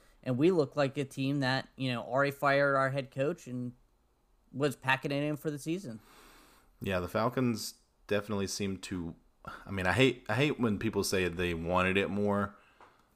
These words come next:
Speaker 2: but they were the ones out there making the plays, and
Speaker 1: Mm-hmm.
Speaker 2: you know, they were,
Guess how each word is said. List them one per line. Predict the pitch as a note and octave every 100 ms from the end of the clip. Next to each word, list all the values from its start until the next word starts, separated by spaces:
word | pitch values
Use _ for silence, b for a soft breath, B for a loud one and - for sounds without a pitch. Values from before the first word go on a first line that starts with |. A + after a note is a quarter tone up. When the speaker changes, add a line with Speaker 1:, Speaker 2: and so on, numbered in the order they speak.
| _
Speaker 2:
but | - G2+ - -
they | G2+ G#2 D3+
were | D#3
the | C3+
ones | C3 B2
out | A#2+
there | A#2
making | A2+ A2 G2+
the |
plays, | - A#2 G2 E2+ D#2+ F2
and | E2 D#2+ D#2+ - _ _ -
Speaker 1:
Mm-hmm. | C#3+ C#3 D#3+ - _
Speaker 2:
you | G2+
know, | D#2+ D#2+ - _ _ _
they | F#2+ F#2
were, | F#2 F2 F2 E2+